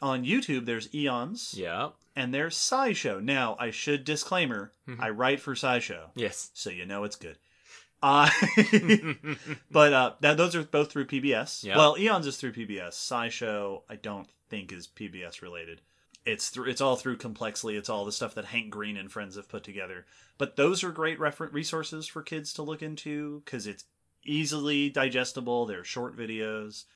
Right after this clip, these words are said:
Speaker 1: So all of those.
Speaker 2: <laughs>
Speaker 1: Rewind the, <laughs> the podcast and listen to that again. Uh, the Fossil Project,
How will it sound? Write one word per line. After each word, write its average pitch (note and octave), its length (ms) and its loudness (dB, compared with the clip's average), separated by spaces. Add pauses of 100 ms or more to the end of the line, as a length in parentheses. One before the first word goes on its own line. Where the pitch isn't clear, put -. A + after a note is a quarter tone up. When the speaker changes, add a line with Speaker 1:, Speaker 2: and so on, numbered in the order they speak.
(140)
Speaker 1:
So A#2+ 520 2
all C#3 380 4
of B2 200 -2
those. A2 640 -6
Speaker 2:
<laughs> - 20 -18
Speaker 1:
Rewind E3 560 4
the, D#3 440 6
<laughs> - 60 -14
the F#3+ 120 8
podcast D#3 680 8
and B2+ 100 0
listen C3+ 240 -2
to C3+ 80 4
that B2 160 4
again. A2 380 -2 (360)
Uh, A2+ 180 0
the G2 120 -8
Fossil D3+ 400 4
Project, B2+ 640 -2